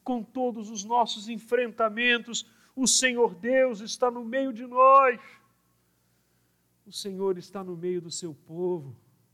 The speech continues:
com poder salvador,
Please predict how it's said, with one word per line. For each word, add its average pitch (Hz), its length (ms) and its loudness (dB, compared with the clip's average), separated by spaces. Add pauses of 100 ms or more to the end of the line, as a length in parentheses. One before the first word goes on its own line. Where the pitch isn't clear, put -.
(840)
com 202 200 -8
poder 180 440 -2
salvador, 175 920 -2